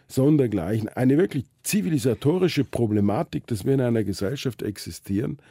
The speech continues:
bei der quasi es drei Paralleluniversen gibt. Seien es die Naturwissenschaften,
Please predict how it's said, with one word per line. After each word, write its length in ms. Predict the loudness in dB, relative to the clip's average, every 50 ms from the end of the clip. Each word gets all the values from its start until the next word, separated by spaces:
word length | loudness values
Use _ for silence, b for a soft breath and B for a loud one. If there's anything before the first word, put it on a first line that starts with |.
| B B B B B B B
bei 100 | 0 2
der 160 | 2 2 2
quasi 540 | 0 0 -2 0 0 0 0 0 -2 -2 -2 _ _ _ _ _
es 200 | -4 -4 -4 -6 _ _ _ _ _ _
drei 240 | -4 0 2 0 0
Paralleluniversen 1200 | 2 0 0 0 2 2 2 2 2 2 2 2 2 2 2 2 0 -2 -2 -4 -6 -6 -10 -8
gibt. 240 | -8 -12 -14 _ _ _ _ _ _ _ _ _ _
Seien 300 | -6 -2 0 2 2 2
es 80 | 0
die 100 | 0 0
Naturwissenschaften, 920 | 0 0 0 -2 -4 -4 -4 -4 -6 -8 -10 -8 -8 -10 -10 -12 -16 -16 -18